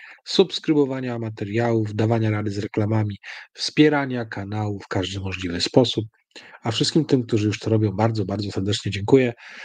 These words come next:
E, tym, którzy częściej są na Twitterze niż tutaj, jest, e, z wczoraj, e, post dotyczący właśnie możliwości wspierania, a tym, którzy nie chcą być związani na dłużej,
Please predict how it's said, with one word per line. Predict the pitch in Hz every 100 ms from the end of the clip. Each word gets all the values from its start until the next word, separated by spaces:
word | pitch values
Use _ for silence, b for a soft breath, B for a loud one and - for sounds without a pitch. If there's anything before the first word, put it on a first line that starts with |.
| B B _
E, | 110 110 107
tym, | 110 139 120
którzy | 113 107 113 110 110 107 - -
częściej | 139 117 139
są | 123
na |
Twitterze | 113 131 127 113 107
niż | 98
tutaj, | - 135 123 117 110 110 _ _ _ _ _ _ _ _ _ -
jest, | 127 131 107 -
e, | - 92 -
z | - -
wczoraj, | - 127 117 110 110 B B B B -
e, | 117 110 110 107 107 107 110
post | 131 120 - - -
dotyczący | 113 110 120 110 113
właśnie | 107 107 113
możliwości | 107 104 107 107 107
wspierania, | - - 127 127 123 120 -
a | 143 -
tym, | 147 127
którzy | - 117 117 110 110 _ -
nie | 113 117
chcą | - 120 110
być | 113 107 107
związani | 117 110 110 113
na | 117
dłużej, | 123 160 143 120